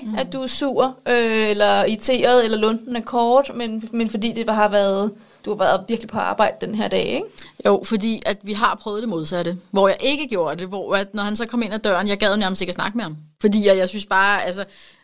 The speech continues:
Speaker 1: han har jo ikke gjort noget, men jeg synes bare, han var irriterende, og han var jo alt muligt, ikke? Og det havde ikke en skid med ham at gøre, og det har jeg faktisk, det skulle jeg faktisk også bruge sådan lidt, lidt arbejde med mig selv, og sådan tænke, hvorfor er du egentlig så sur?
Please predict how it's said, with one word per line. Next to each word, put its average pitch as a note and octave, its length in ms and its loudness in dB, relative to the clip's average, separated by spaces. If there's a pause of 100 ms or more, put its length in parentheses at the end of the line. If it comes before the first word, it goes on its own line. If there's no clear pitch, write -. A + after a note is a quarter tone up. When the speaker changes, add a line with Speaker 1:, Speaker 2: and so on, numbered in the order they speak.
Speaker 1:
han G3+ 100 -2
har F#3+ 80 -2
jo - 20 0
ikke C#4+ 120 -6
gjort C4 240 0
noget, B3+ 240 0
men A#3 80 -2
jeg G#3+ 80 -2
synes A3+ 120 -6
bare, G3 180 0
han G#3 160 -6
var E3+ 60 -6
irriterende, C4 680 -2
og F#3 100 0
han F#3+ 180 -4
var F3+ 200 0
jo E3+ 140 -4
alt B3+ 200 0
muligt, A#3 460 -4
ikke? C4 200 -6
Og A3+ 120 -8
det A#3 80 -2
havde G#3 220 -2 (100)
ikke E4+ 180 -4 (100)
en B3+ 80 4
skid B3 200 -4
med A#3+ 100 -4
ham A3 200 0
at B3 100 0
gøre, G3 220 4
og A3 160 0
det C4+ 80 0
har C#4+ 60 0
jeg C4 100 -2
faktisk, A3+ 360 -2 (180)
det C4 100 -2
skulle D4 140 0
jeg C4 80 4
faktisk A#3+ 260 -2
også C4 180 -4
bruge B3 380 0 (340)
sådan A#3+ 260 0
lidt, A3+ 340 -6 (760)
lidt A3+ 360 0
arbejde A#3 360 2
med A#3 80 -6
mig A3 120 -6
selv, - 260 -2
og B3 60 -6
sådan A#3+ 140 -2
tænke, G#3 220 -2
hvorfor F3 240 -2
er A3+ 80 4
du F#3+ 60 2
egentlig D#3+ 200 -4
så D#3+ 80 -6
sur? G#3 360 -4